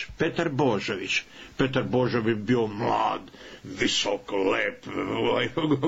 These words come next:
<laughs> glumac, baš odgovara sto posto za ovoga, mm,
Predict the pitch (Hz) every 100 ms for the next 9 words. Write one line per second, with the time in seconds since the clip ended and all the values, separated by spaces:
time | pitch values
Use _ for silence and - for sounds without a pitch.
0 | 139 147 - 139 - 131 127 170 185 170
1 | 131 139 175 156 208 185 220 208 285 254
2 | 220 190 180 151 139 - - - - 226
3 | 160 - 160 170 - 147 131 101 135 135
4 | - 127 123 127 110 120 117 110 110 123
5 | 113 120 113